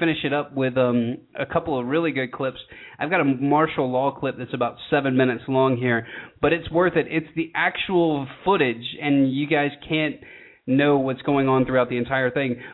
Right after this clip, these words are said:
but it's the footage of Katrina. And for those of you that don't know, yes,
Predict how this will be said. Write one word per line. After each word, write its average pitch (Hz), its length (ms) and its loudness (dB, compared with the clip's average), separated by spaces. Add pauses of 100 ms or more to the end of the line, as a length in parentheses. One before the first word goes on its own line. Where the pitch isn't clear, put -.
but 151 140 2
it's 175 180 -4
the 165 80 -4 (120)
footage 254 320 0
of 131 120 0
Katrina. 139 680 -2 (340)
And 165 160 0
for 170 100 0
those 196 220 2
of 202 100 -4
you 208 120 0
that 170 160 -4
don't 175 240 0
know, 160 340 0 (520)
yes, 147 300 0